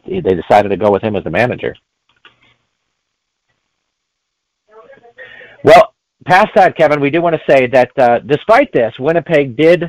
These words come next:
last week, uh, exercise other options on, uh, the majority of their players out there, including Max Murphy, which we hope that broken leg heals quickly and that he's back on the diamond. Um,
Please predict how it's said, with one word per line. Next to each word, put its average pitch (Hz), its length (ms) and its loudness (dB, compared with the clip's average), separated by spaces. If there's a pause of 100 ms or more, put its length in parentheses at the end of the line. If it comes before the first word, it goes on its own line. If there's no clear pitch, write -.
(160)
last 139 400 -2
week, 147 300 -2 (160)
uh, 120 360 -12 (120)
exercise 139 480 -2
other 127 260 -2
options 120 520 -4
on, 113 360 0 (440)
uh, 98 180 0
the 107 180 -6
majority 127 400 2
of 117 100 0
their 107 220 0
players 131 340 2
out 104 200 2
there, 101 200 -2
including 104 380 -2
Max 92 280 -4
Murphy, 107 320 -2
which 92 200 -8
we 95 80 -4
hope 92 300 -4 (300)
that 92 240 2 (180)
broken 107 340 0
leg 98 280 2
heals 120 320 0
quickly 123 380 0
and 107 100 0
that 101 120 0
he's 104 140 0
back 104 300 2
on 98 100 -2
the 92 60 -2
diamond. 110 460 0 (540)
Um, 90 460 -2